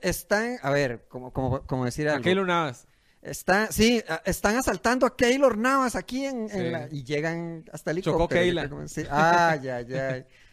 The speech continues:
Speaker 1: Llega primero a grabarla. Sí. Y di-, ya estuvo, bueno.
Speaker 2: No llegó la policía nunca, weón.
Speaker 1: No, no, no llegó la policía nunca. Estaba diciendo que con lo de Choché no vi memes buenos,
Speaker 2: Uy,
Speaker 1: que
Speaker 2: mae,
Speaker 1: me
Speaker 2: también
Speaker 1: parece
Speaker 2: es, es,
Speaker 1: decepcionante.
Speaker 2: ese, es ese tipo de personas que no, que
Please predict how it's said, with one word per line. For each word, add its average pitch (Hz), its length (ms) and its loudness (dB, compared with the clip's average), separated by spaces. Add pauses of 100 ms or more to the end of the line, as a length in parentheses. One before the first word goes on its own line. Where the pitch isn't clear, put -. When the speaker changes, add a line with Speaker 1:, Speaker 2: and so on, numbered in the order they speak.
(140)
Speaker 1:
Llega 127 200 -2
primero 143 400 0
a 127 60 0
grabarla. 113 680 -4 (600)
Sí. 135 420 -4 (720)
Y 123 140 -10
di-, 139 180 -6
ya 262 240 -6
estuvo, 226 380 -6
bueno. 196 320 -8 (800)
Speaker 2:
No 120 80 -14
llegó 135 120 -4
la 180 80 0
policía 143 300 -6
nunca, 151 340 -10
weón. 76 260 -20
Speaker 1:
No, 175 120 -4
no, 180 120 0
no 165 100 0
llegó 175 140 -2
la 196 60 -2
policía 180 240 -4
nunca. 180 200 -6
Estaba 165 260 -4
diciendo 196 200 -8
que 196 100 -10
con 170 100 -10
lo 131 80 -6
de 117 60 -8
Choché 165 280 -8
no 165 140 -6
vi 165 120 -8
memes 156 320 -10
buenos, 135 380 -12
Speaker 2:
Uy, 139 140 0
Speaker 1:
que 131 60 -2
Speaker 2:
mae, 135 100 0
Speaker 1:
me 127 60 -2
Speaker 2:
también 127 280 -2
Speaker 1:
parece 135 160 -4
Speaker 2:
es, 117 60 -2
es, 113 60 -6 (180)
Speaker 1:
decepcionante. 135 440 -4
Speaker 2:
ese, 120 200 -10
es - 80 -18
ese 123 160 -8
tipo 139 160 -6
de 131 60 -6
personas 127 360 -4
que 110 160 -6
no, 104 200 -14 (120)
que 123 160 -8